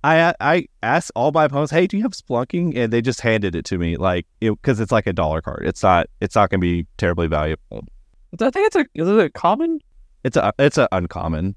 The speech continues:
Speaker 2: Okay, either way, like, not, not worth a
Speaker 1: But,
Speaker 2: pull.
Speaker 1: yeah, it, yeah, I think, like,
Speaker 2: I
Speaker 1: even
Speaker 2: don't
Speaker 1: in
Speaker 2: think it's the next Veil of Summer.
Speaker 1: No, no, no, no. It's, it's, it's not. And I, yeah,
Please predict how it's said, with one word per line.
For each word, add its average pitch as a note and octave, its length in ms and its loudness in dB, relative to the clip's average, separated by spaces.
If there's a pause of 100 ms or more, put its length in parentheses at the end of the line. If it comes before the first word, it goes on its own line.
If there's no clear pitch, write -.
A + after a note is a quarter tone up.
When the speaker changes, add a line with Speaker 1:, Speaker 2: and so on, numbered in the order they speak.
(140)
Speaker 2:
Okay, F3+ 140 2
either F3+ 220 6
way, C#3 120 2
like, A#2+ 260 -2
not, B2+ 260 -2 (140)
not C3+ 140 -4
worth A#2+ 280 -6
a A2+ 100 -14
Speaker 1:
But, E3+ 220 6
Speaker 2:
pull. - 100 -12
Speaker 1:
yeah, C#3 320 2
it, C#3+ 120 -4 (160)
yeah, A#2 300 2 (120)
I B2 140 0
think, F3 220 0
like, C#3 200 0
Speaker 2:
I B2 40 -4
Speaker 1:
even D3 180 4
Speaker 2:
don't A#3 180 6
Speaker 1:
in - 40 -4
Speaker 2:
think A3+ 160 2
it's G#3 160 0
the G3+ 80 0
next F3 240 0
Veil C3+ 240 2
of A2 60 -6
Summer. A2 420 -6 (100)
Speaker 1:
No, F3 180 4
no, F#3 120 4
no, E3+ 120 6
no. G#3+ 160 0
It's, B2+ 260 -2
it's, - 420 -6
it's A#2+ 200 -4
not. - 180 -6 (180)
And B2 360 2
I, C3 140 2 (140)
yeah, A#2+ 260 4